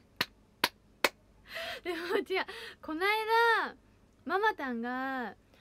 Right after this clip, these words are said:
なんか、お母さんもそういうミスおばばみたいなやつないかしらって言ってた。<laughs> ミスおばばって何？えー、見た目？三百点かな。ありがとう。何点満点なの、それ。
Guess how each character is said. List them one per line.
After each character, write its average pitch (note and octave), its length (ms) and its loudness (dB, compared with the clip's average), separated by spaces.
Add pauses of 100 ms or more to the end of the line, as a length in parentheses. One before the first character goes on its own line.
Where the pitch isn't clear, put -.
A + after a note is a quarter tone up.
(240)
な C#4+ 140 -2
ん C#4 100 -6
か、 C4+ 300 -4
お C4 80 -8
母 G#4+ 300 0
さ G4 160 -2
ん E4 60 -6
も C#4+ 100 -8
そ D4 180 -6
う D4+ 60 -4
い D4+ 380 -4
う A#3+ 40 -8
ミ E4 180 -4
ス F#4+ 140 -6
お C#4 160 -2
ば F#4 140 0
ば F#4+ 120 0
み C#4+ 140 -8
た B3 140 -6
い B3 40 -4
な A#3+ 100 -4
や A#3+ 80 -4
つ A#3 100 -10
な C#4 180 -4
い - 60 -6
か G4 120 -4
し D#4+ 120 -12
ら A#3 160 -4
っ - 20 -10
て D#4 80 -10
言 C#4 80 -8 (240)
っ - 20 -10
て B3+ 60 -4
た。 - 80 -12 (520)
<laughs> A#4+ 420 -12
ミ F4+ 220 2
ス E4 160 -2
お A3+ 140 -2
ば D#4+ 180 0
ば D4+ 120 -2
っ D4 60 -4
て C4+ 180 -6
何？ C4+ 380 -2 (960)
え D4+ 560 -2
ー、 C#4+ 40 -6
見 C4+ 140 -8
た F#4 100 2
目？ G4+ 80 2 (320)
三 B3+ 160 -4
百 F#4 200 -4
点 E4 180 -8
か C4+ 100 -10
な。 D#4+ 220 -4
あ E4 80 0
り A4 100 2
が B4+ 100 8
と A4 340 0
う。 - 20 -10
何 D4 200 -6
点 G4 180 -2
満 G#4+ 160 0
点 D4+ 120 -4
な B3+ 120 -2
の、 E4+ 100 -4
そ E4+ 100 -2
れ。 B3 200 -4